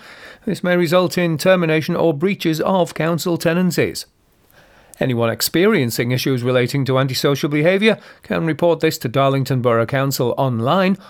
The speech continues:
or by calling oh one three two five four zero six nine nine nine. Police are appealing for witnesses and dashcam footage after a road traffic collision in Seaham.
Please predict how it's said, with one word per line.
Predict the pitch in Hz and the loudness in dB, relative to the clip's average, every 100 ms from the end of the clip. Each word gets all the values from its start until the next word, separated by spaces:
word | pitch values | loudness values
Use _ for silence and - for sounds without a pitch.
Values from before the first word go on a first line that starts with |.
| - | -6
or | - 214 | -2 2
by | 208 | 2
calling | - 185 175 180 165 | 2 0 2 0 2
oh | 190 | 0
one | 160 160 151 | 2 0 0
three | 143 165 156 | -2 -4 -2
two | 165 160 | -2 -2
five | - 175 135 78 - - | 0 -2 -2 -4 -10 -18
four | - - 107 | -10 -4 -4
zero | 110 107 104 110 | -4 -4 -4 -2
six | - 220 - - - _ | -2 -2 -4 -12 -20 _
nine | 127 87 101 | -8 -4 -4
nine | 107 131 156 | -2 0 0
nine. | 180 165 113 64 - _ _ _ _ _ _ _ _ | 0 0 -2 -8 -16 _ _ _ _ _ _ _ _
Police | - 120 165 170 | -4 -2 0 0
are | 156 | 2
appealing | 151 185 190 190 | 2 0 0 0
for | 196 | 0
witnesses | 185 220 220 165 131 | 0 0 0 0 0
and | - 170 175 143 117 | 0 0 0 0 0
dashcam | 151 147 - 151 151 | 0 -2 -4 -2 -2
footage | 143 185 180 139 107 110 | 0 -2 0 0 0 0
after | 123 120 127 117 | 0 0 0 0
a | 113 | 0
road | 113 127 123 - | 2 2 0 -6
traffic | - 135 135 139 - - | -4 -4 -2 -4 -6 -6
collision | - 123 131 208 | -2 -2 -2 -2
in | - 175 | -2 -2
Seaham. | 196 - - 240 139 - | -2 -2 0 0 0 -4